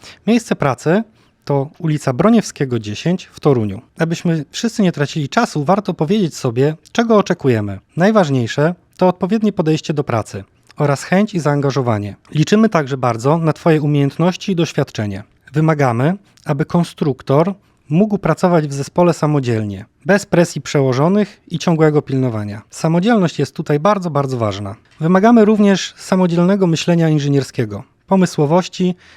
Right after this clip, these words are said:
innowacyjności. Zatem u nas nie możesz liczyć na to, że przez najbliższe dwa, trzy lata będziesz rysował tylko belki żelbetowe lub słupy. Elastyczność w konstrukcji,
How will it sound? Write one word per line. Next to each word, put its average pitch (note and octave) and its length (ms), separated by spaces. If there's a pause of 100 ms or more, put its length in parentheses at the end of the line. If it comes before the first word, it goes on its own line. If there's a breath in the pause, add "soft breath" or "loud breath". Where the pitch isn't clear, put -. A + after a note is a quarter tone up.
innowacyjności. C#3+ 1040 (380 soft breath)
Zatem D#3+ 360
u G#3 100
nas G#3+ 180
nie A#3+ 100
możesz F3 340
liczyć D3+ 300
na B2+ 140
to, D3+ 240 (380 loud breath)
że C#3+ 160
przez C#3+ 260
najbliższe C#3+ 680 (120)
dwa, C3+ 240
trzy - 220
lata B2 340
będziesz C3+ 320
rysował B2+ 340
tylko B2 280
belki A#2 340
żelbetowe F#3+ 600
lub E3 220
słupy. G#2 400 (520 soft breath)
Elastyczność E3 560
w - 40
konstrukcji, F3 720